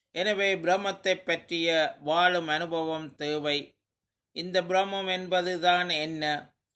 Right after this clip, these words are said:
நமக்குள் இருக்கும் நம்மை ஆளும் உயர்ந்த ஆன்மா.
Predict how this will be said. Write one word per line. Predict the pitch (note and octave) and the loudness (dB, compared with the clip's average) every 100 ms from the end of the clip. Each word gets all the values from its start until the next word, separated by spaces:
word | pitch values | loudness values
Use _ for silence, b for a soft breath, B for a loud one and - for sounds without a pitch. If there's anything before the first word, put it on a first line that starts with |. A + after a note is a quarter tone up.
| _ | _
நமக்குள் | - D3+ E3+ E3+ F3 E3 | -6 -4 -4 -6 -6 -2
இருக்கும் | D#3+ E3 - E3+ E3 | -2 -4 -6 -8 -4
நம்மை | D#3+ D#3+ F3 F#3 F3+ - - _ | -4 -4 -2 0 -2 -4 -14 _
ஆளும் | D3+ E3 E3+ E3+ D#3+ | -2 0 0 -2 -6
உயர்ந்த | D#3 E3+ F3 F3 E3+ | -4 -2 -2 0 4
ஆன்மா. | D3+ D3+ D#3 D3+ D3+ D3 - | 6 4 2 -2 -2 -4 -8